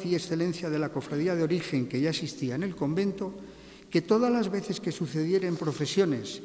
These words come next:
y entierros que hubiere concurrencia con las cuatro cofradías de disciplina, que lleven el quinto lugar, para evitar disensiones y contiendas.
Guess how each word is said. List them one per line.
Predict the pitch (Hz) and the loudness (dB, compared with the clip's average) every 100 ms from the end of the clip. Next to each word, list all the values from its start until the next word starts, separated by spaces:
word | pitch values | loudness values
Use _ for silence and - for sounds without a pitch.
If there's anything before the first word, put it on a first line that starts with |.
| - | 0
y | 139 | 2
entierros | 131 123 196 160 123 120 - - - - | 2 2 2 2 -2 -4 -10 -16 -18 0
que | 156 | 4
hubiere | 156 220 220 | 6 6 6
concurrencia | 202 170 175 190 180 165 139 | 4 4 4 4 2 0 0
con | 131 | 0
las | 131 | 0
cuatro | - 196 196 | 0 -2 0
cofradías | 170 147 147 151 170 131 | -2 -2 -2 0 0 0
de | 135 | 0
disciplina, | 196 170 151 - 214 214 202 - - - - - | 0 0 -2 0 0 0 -2 -8 -14 -16 -18 -8
que | - 151 | 2 6
lleven | 190 226 208 | 8 8 6
el | 160 | 2
quinto | - 208 202 | 2 2 4
lugar, | 175 131 104 - - - - - - - | 2 2 0 -8 -12 -14 -16 -18 -10 -2
para | 139 | 0
evitar | 135 135 202 185 | 2 2 0 0
disensiones | 165 151 143 214 208 - | 2 2 2 0 -2 -2
y | 147 | -6
contiendas. | 117 107 117 98 - - - | -6 -6 -6 -8 -12 -16 -18